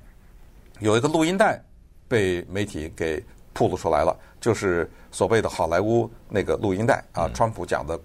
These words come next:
Speaker 1: 对女性的不尊重的那些话。那么当时呢，他作为一个南达科他州的参议员就提出来，他说：“此人必须退选，他已经失去竞选总统的资格了。”这是二零一六年。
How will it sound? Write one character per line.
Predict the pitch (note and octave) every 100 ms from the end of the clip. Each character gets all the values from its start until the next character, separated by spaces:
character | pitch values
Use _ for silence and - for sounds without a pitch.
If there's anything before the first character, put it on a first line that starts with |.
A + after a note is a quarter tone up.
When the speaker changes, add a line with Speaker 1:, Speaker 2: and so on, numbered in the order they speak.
| -
Speaker 1:
对 | G#2
女 | F#2+ D2+
性 | B2
的 | G#2+
不 | -
尊 | A#2 F3+
重 | A3 A#2+
的 |
那 | D2+
些 | D2 F2
话。 | F2 - - - - -
那 |
么 | A2
当 | G3 G#3
时 | -
呢， | C#3 C#3+ - - - - - -
他 | - D#3+ - - - - - - -
作 | C3
为 | A2 A2
一 | A#2
个 | A#2 G2+ - - - - -
南 | - A2
达 | A2 A2
科 | G#2+
他 | G2+
州 | G#2
的 | G2 F2 - -
参 | - G#2+ G#2
议 |
员 | F2+
就 | F2+ F2+
提 | - F#2+
出 | F2
来， | D#2+
他 | -
说 | G#2 G2+
：“此 | - G#2
人 | G2 B2 - - - -
必 | D#3+
须 | B2 B2
退 | A#2+ G2+
选， | D#2 - - - - - -
他 | C3+
已 | A#2+
经 | A#2+
失 | A#2+ G#3
去 | A3 E3+ A2+ -
竞 | - A#2+
选 | G2+ F2 - - -
总 | G#2+ A2+
统 | F2+
的 | D#2+
资 | -
格 | F2 C#2+
了。” | C#2+ - - - - - - -
这 | - B2+
是 | A#2 G#2 -
二 | C3+
零 | A#2+
一 | F3
六 | G3+ G#2+
年。 | A1+